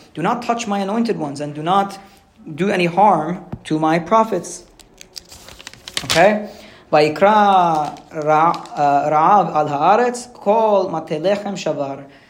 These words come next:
And he proclaimed a famine on the land. He broke every staff of bread. Now, when did this happen? When there was a famine in the land that they had to go down to Egypt.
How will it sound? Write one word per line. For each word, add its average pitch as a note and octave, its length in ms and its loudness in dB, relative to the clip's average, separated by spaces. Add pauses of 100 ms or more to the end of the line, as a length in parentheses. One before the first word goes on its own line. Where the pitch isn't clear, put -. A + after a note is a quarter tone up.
(140)
And E3 120 -6
he E3+ 80 -6
proclaimed G3 460 -8
a D#3 40 -4
famine F#3+ 480 -2
on D3 120 -6
the C#3 80 -8
land. G3 560 -4 (240)
He E3+ 120 -6
broke G3 640 2
every F#3 320 -2
staff E3+ 320 -2
of D3+ 120 -8
bread. C#3+ 300 -8 (300)
Now, D#3 160 -4
when D#3 80 -2
did D3+ 100 -6
this D3 140 -8
happen? E3 340 -4
When F3 120 -8
there D#3 80 -8
was C#3+ 120 -12
a - 40 -16
famine E3 260 -8
in D#3+ 60 -8
the D#3 60 -10
land F3+ 200 -2
that D#3+ 80 -8
they - 60 -4
had D3 100 -4
to D3+ 60 -6
go D3+ 100 0
down D3 180 -4
to - 80 -12
Egypt. C#3 380 -10